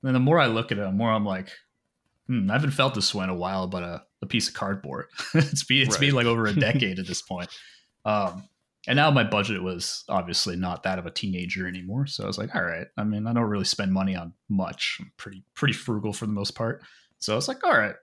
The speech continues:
Speaker 1: I'll, I'll buy a little bit of that." And then I started accruing more, like, First Ed product from the States. Um,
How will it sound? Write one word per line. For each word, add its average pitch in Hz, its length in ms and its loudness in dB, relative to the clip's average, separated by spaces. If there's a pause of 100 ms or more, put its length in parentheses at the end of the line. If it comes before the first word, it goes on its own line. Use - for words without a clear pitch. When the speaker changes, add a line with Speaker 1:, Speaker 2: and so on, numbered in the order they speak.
(120)
Speaker 1:
I'll, 147 280 2
I'll 135 140 2
buy 113 180 0
a - 20 0
little 101 140 -2
bit 98 120 -4
of 95 40 -2
that." 107 160 0
And 92 80 4
then 117 80 6
I 131 40 4
started 117 260 4
accruing 98 440 -2
more, 92 260 0
like, 90 160 -6
First - 340 -6
Ed 87 120 -8
product 87 560 -6 (420)
from 107 100 -2
the 95 40 -2
States. - 760 0 (320)
Um, 92 580 -2